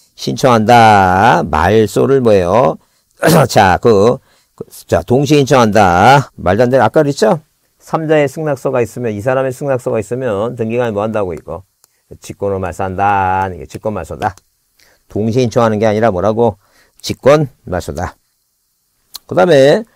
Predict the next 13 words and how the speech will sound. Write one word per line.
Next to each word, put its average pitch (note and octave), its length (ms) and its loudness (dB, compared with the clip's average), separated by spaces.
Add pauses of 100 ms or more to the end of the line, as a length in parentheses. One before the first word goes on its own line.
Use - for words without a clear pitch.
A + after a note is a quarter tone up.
(300)
자, A2 240 2
거기 C#3 420 2
오 A2+ 240 0
번에 D3 320 4
근저당 D#3 480 0
유전기 D3+ 400 0
부기등기 B2+ 480 -2
된 A#2+ 220 0
경우 B2 580 0
주등기인 B2+ 500 -2
근저당기를 A2+ 600 0
말소할 F#2 380 -4
때는 B2 560 -2